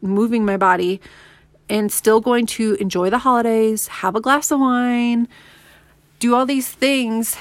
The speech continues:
enjoy Thanksgiving without gaining weight. And hopefully, because I have a lot of extra weight from pregnancy, hopefully even losing a little bit of weight.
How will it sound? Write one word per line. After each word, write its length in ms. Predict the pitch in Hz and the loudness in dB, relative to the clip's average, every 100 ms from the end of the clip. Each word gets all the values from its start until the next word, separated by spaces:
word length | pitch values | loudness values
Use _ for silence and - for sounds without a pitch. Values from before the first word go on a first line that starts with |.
| - | -14
enjoy 340 | - 190 220 247 | -8 -4 -2 -2
Thanksgiving 880 | 277 262 - - 226 214 196 196 196 - _ | -2 -4 -4 -6 -2 -2 -2 -6 -10 -18 _
without 540 | 220 202 196 - 240 - - | -6 -4 0 2 0 -4 -12
gaining 460 | 220 214 202 196 196 | -4 -2 -2 -4 -6
weight. 460 | 196 175 - - - _ _ _ _ 214 | -6 -6 -10 -20 -20 _ _ _ _ -10
And 580 | 196 185 180 175 - - _ _ _ - | -8 -6 -6 -8 -12 -18 _ _ _ -6
hopefully, 600 | 233 233 - 190 180 170 | -4 -4 -4 -4 -2 -6
because 420 | - 190 175 202 | -10 -16 -8 -4
I 80 | 196 | -2
have 160 | 190 | -2
a 40 | 180 | -2
lot 180 | 185 180 | -2 -2
of 80 | 180 | -6
extra 340 | 196 - 196 | -10 -4 -4
weight 240 | 185 185 | -2 -4
from 180 | - 185 | -6 -8
pregnancy, 540 | 165 185 208 208 254 311 | -6 -4 -4 -2 -4 -2
hopefully 380 | - - 202 | -4 0 0
even 360 | 190 180 180 170 | 0 -6 -6 -4
losing 340 | 185 214 202 | -4 -4 -4
a 60 | 160 | -4
little 200 | 156 151 | -6 -8
bit 140 | 143 | -8
of 120 | 139 165 | -8 -8
weight. 220 | 110 | -12